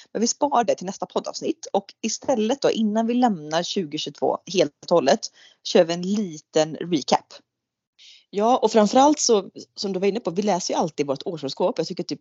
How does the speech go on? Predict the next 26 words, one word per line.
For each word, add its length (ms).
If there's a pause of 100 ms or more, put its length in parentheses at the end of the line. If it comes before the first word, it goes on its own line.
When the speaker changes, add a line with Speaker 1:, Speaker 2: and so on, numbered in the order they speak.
(140)
Speaker 2:
det 140
är 60
bland 320 (160)
det 120
mysigaste 680 (100)
när 100
liksom 280
de 120
här 60
sajterna 460
släpper 720
årshoroskopet. 520
Speaker 1:
Ja, 120 (180)
för, 120 (400)
Speaker 2:
Eh, 180
Speaker 1:
nu 80
kommer 180
jag 20
Speaker 2:
mm. 100
Speaker 1:
tänka 80
på 60
en 60
sak. 220
Får 80
jag 40
pausa? 220